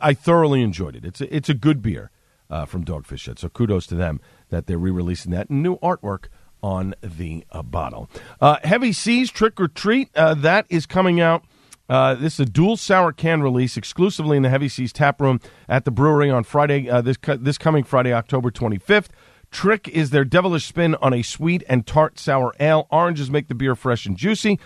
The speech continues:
A generous dry hop with Galaxy, Citra, and Enigma, leaving you with subtle bitterness and a citrus kick. Treat is their homage to the sweet and tart candies of Halloween. It's brewed with cherries. The sour ale screams with fresh cherry flavor in every sip.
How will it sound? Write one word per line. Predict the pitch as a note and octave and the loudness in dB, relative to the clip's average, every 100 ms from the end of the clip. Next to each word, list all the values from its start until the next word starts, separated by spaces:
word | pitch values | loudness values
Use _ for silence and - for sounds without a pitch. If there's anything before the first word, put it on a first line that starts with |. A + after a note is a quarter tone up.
| - - | -20 -8
A | G#2 | -4
generous | A2+ D3+ C3+ - | 2 2 2 0
dry | C#3 | 0
hop | C#3 C3 | 2 0
with | G#2+ F#2+ | -2 -4
Galaxy, | B2+ C3 A#2 B2 | -2 -2 -4 -8
Citra, | - C#3 - G#2 | -2 -4 -2 -2
and | A2+ | 0
Enigma, | G2 A2 C3+ G3+ C3+ A#2 - _ _ | 0 2 2 2 2 0 -2 _ _
leaving | A#2+ C#3+ C#3+ | 0 2 4
you | C3+ | 2
with | B2+ | 0
subtle | - D#3 C#3+ | -2 0 0
bitterness | A#2+ B2+ B2+ A#2 - | 2 0 2 0 -2
and | A2+ | -6
a | |
citrus | G#2+ A#2 - G2 | -4 -6 -8 -12
kick. | - F3 F#3+ - _ _ _ | -2 0 0 -2 _ _ _
Treat | - A3 B3+ A3+ - - | -6 0 2 2 -2 -2
is | E3 C3+ | 0 2
their | D#3 D3 | 2 2
homage | D3+ D3+ D#3+ C#3+ - | 2 4 2 2 -4
to | D3+ | -4
the | C3+ | -4
sweet | - E3+ E3 | -4 -6 -2
and | C#3+ B2+ | -2 -4
tart | - G3+ - | 0 0 0
candies | E3+ D3 C3 A#2 | -4 0 0 -2
of | |
Halloween. | G#2 B2 A#2 B2 | 0 0 2 2
It's | A#2+ F#2+ | 0 0
brewed | A#2 B2 | 0 0
with | G#2+ - | -2 -6
cherries. | - G#3 G3 G3 F3+ - _ _ - | 2 4 4 2 -4 -12 _ _ -8
The | |
sour | C3 E3 D#3 D3 | -2 2 4 2
ale | C3 | 0
screams | - D#3+ E3 F3 C3 | -4 0 2 2 2
with | C3+ - | -4 -4
fresh | - E3+ - | 0 0 0
cherry | E3+ D3+ | -2 0
flavor | C3 C#3+ C#3 B2+ | 0 0 2 0
in | A2+ | 0
every | C#3 C#3 C3+ | -2 0 -2
sip. | - C#3 B2 | 0 -2 -2